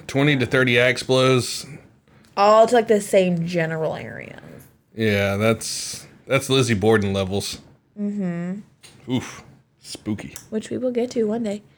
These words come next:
Speaker 1: Yes.
Speaker 2: The blade of the axe struck Josiah, and the blunt end of the axe is what the rest of the household got.
Speaker 1: Oh, fuck.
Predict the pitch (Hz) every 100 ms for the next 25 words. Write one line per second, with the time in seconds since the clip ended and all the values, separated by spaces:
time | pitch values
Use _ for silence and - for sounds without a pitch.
0 | _ - 107 - - - _ _ 208 233
1 | 247 - 214 233 277 311 240 240 185 180
2 | - - - 202 202 233 208 - 190 180
3 | 165 156 151 - 185 180 180 180 185 208
4 | 233 285 285 202 185 175 175 165 175 -
5 | 165 156 156 - 170 175 160 - - 208
6 | 190 180 180 175 175 - 175 160 156 151
7 | 143 139 - 127 - 73 52 - 165 165
8 | 160 131 95 85 - - - - 143 143
9 | 135 92 - - -